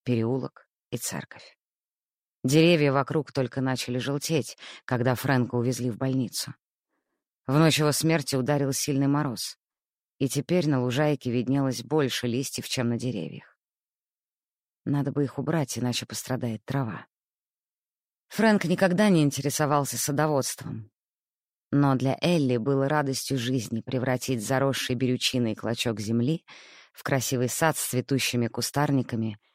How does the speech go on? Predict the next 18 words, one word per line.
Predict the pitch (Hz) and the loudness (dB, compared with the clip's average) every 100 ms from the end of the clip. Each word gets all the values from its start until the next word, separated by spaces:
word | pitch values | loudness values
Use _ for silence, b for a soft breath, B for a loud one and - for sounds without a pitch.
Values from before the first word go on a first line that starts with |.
| _ _ | _ _
и | 143 | -2
травянистыми | - 131 120 123 120 - 113 | 0 0 0 0 -2 -4 -6
растениями. | 113 - - - 120 - - _ _ _ _ _ _ _ _ _ _ - | -6 -8 -8 -10 -12 -16 -18 _ _ _ _ _ _ _ _ _ _ -2
Посреди | 165 170 175 170 | 0 2 4 6
лужайки | 156 151 170 190 147 | 4 6 6 4 2
разместились | 135 120 131 - 160 139 - | 0 0 -2 -2 -2 0 0
солнечные | 151 143 135 - 131 135 | 2 2 2 0 -2 -2
часы, | - 135 - 120 - B B B B | -2 -6 -4 -6 -8 B B B B
напоминая | 131 135 139 135 131 120 | -2 2 4 4 4 2
прохожим, | - 117 - 170 131 123 | -2 -4 -2 -2 0 -2
что | - - 123 113 - _ _ _ _ | -4 -2 -2 -4 -10 _ _ _ _
время | 120 143 131 117 | 0 2 2 2
течёт, | - 117 - 165 - - _ _ _ _ | -2 -4 -2 -2 -4 -14 _ _ _ _
и | 139 | -2
человеку | - 139 127 151 - | 0 2 2 0 0
остаётся | 147 - 143 139 127 113 | -4 -2 -2 -2 -2 -6
с | - | -4
этим | 131 - 117 120 | -4 -4 -8 -8